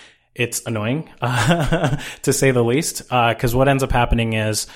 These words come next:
there's a ton of different configurations and that sort of thing. Um, so again, like, there's some operational complexity hidden there in the sense that we have to do all that work in order to both make it work in general and make it work across different deployments. Um,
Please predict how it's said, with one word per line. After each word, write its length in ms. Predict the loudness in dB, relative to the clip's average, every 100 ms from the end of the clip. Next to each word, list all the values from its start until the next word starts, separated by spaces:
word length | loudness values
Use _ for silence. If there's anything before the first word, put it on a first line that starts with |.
| -6
there's 160 | 0 2
a 40 |
ton 240 | 2 2 2
of 80 | 2
different 240 | 0 0
configurations 760 | 0 -2 0 0 0 0 -2 -2
and 100 | -4
that 120 | -2
sort 160 | -2
of 80 | -2
thing. 280 | 2 2 2 -4 -18 -18 -8 0
Um, 420 | 2 2 0 0
so 520 | 2 4 4 2 0
again, 480 | -2 0 0 -2 -4
like, 240 | -6 -6 -10 -20 -20 _
there's 320 | 0 4 4 4
some 260 | 2 2
operational 480 | 2 2 4 2 0
complexity 540 | 0 0 0 0 0
hidden 300 | 0 2 2
there 180 | 4 4
in 100 | 4
the 60 | 2
sense 260 | 2 0
that 120 | 0 2
we 120 | 2
have 160 | 2
to 100 | -2
do 120 | -2 0
all 100 | 0
that 180 | -2
work 280 | 0 -2 0
in 120 | 0
order 160 | 2 2
to 160 | 0 -4
both 420 | 0 2 2 2
make 180 | 0 0
it 140 | -2
work 240 | 0 2
in 80 | 2
general 380 | 4 2 4 4
and 120 | 2
make 160 | 0 -2
it 40 |
work 200 | -2 -4
across 300 | -4 -4 -4
different 260 | -2 -2 0
deployments. 580 | 0 0 0 -2 -4 0
Um, 300 | 2 2